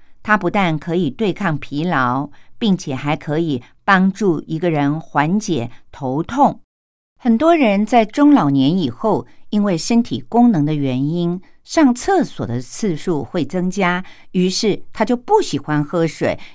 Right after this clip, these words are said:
因为经常要上厕所，觉得很麻烦。这也是为什么经常有人会发生慢性的脱水，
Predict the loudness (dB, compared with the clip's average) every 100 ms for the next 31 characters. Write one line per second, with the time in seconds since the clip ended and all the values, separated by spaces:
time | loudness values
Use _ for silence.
0 | -4 -2 -2 -2 2 4 2 0 0 2
1 | 0 0 -2 0 0 -2 0 0 0 -2
2 | -6 -6 -12 -4 0 0 0 -4 -2 0
3 | -2 -2 -6 -4 -4 -6 -10 _ _ _
4 | _ -2 2 2 2 0 2 2 0 -4
5 | -4 -6 -8 -14 -18 -4 0 0 0 0
6 | 0 -2 -2 -2 0 -2 -4 -4 -4 -4
7 | 0 0 0 -2 -2 -4 -8 -18 -20 -10
8 | 2 4 6 2 0 0 0 -4 0 0
9 | 0 -4 -4